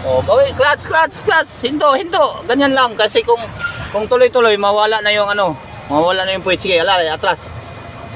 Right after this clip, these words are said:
Sige, atras. Sige. Ah, sixteen minutes na. Oh. Oh, bawi na naman. Hop. Hop, break. Hop, break. Matama ito. Oh, ayan.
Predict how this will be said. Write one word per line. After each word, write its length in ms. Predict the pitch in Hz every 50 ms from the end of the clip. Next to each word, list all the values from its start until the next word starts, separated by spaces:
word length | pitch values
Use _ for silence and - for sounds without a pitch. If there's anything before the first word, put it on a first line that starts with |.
| - - -
Sige, 180 | - 175 180 165
atras. 280 | 160 - 190 180 170 - - - - - - - - - - - - - - - - - - - - - -
Sige. 300 | - 208 220 220 190 156 - - - - - - - - - - - - - - - - - - - - - - - - - - - - - - - - - -
Ah, 100 | - 160
sixteen 440 | - - 131 123 - - 160 160 156
minutes 260 | 165 165 170 185 170
na. 140 | 175 202 214 208 - - - - - - - - - - - - - - - - - - - 104 -
Oh. 240 | - 110 110 110 101 101 - - - - - - - - - - - - - -
Oh, 160 | 131 147 170
bawi 300 | 160 - 165 175 196 196
na 80 | 214 220
naman. 260 | 240 240 254 254 233
Hop. 220 | 214 208 240 269 262 - - - - - - - - - - - - - - - - - - -
Hop, 200 | - - 220 262 254 -
break. 240 | - 208 214 202 175 - - -
Hop, 220 | - 143 196 247 294
break. 300 | - 285 285 294 285 - - -
Matama 460 | - 214 240 240 247 247 262 262 254
ito. 400 | 254 254 247 233 180 165 151 139 123 - - - - -
Oh, 480 | - 120 123 123 120 117 113 110 104 101 98 98 101 107
ayan. 260 | 113 127 131 120